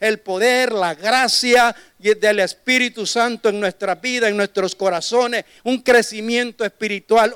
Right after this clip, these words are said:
único, un desbordar del amor de Dios único. Lo hemos sentido,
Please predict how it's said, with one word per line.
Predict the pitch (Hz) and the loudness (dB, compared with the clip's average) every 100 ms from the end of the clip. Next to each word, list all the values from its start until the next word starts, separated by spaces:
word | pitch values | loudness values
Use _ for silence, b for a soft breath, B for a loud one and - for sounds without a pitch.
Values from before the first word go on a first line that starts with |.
| - | -2
único, | 254 226 196 202 190 b - | 0 0 -4 -2 -2 b -8
un | 262 254 | -6 0
desbordar | 247 196 170 190 180 175 240 240 233 | 0 0 -2 -2 -2 -2 -2 -2 -2
del | 214 208 | -2 0
amor | 185 202 240 220 | 0 0 0 0
de | 202 | -2
Dios | 196 226 233 - - | 0 0 0 -2 -4
único. | 262 262 226 - 202 175 b - | 0 0 -2 -4 -2 -2 b -6
Lo | 190 202 | -2 4
hemos | 247 247 240 - | 4 2 -2 -10
sentido, | 208 185 170 254 269 226 220 | -10 -12 -6 -2 -2 -2 -4